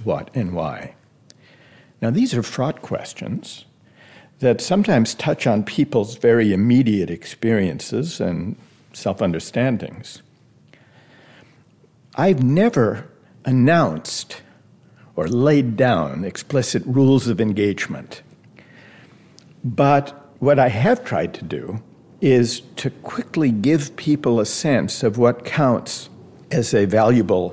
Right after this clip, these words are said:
contribution to the discussion and what doesn't, so that through practice, engaging one another, even across substantial disagreements,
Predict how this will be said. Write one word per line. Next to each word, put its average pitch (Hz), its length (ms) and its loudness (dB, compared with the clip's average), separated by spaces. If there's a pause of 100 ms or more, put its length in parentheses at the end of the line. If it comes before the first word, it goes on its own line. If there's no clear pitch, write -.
contribution 95 800 -2
to - 120 -10
the 80 120 -8
discussion - 680 -12 (540)
and 110 200 0
what 104 180 2
doesn't, - 480 0 (960)
so - 340 2
that 135 160 4
through 180 300 2
practice, - 880 -4 (440)
engaging 120 640 2
one 73 160 -2
another, 67 480 -8 (640)
even 180 260 0
across 131 360 0
substantial 113 760 -2
disagreements, 117 1080 -2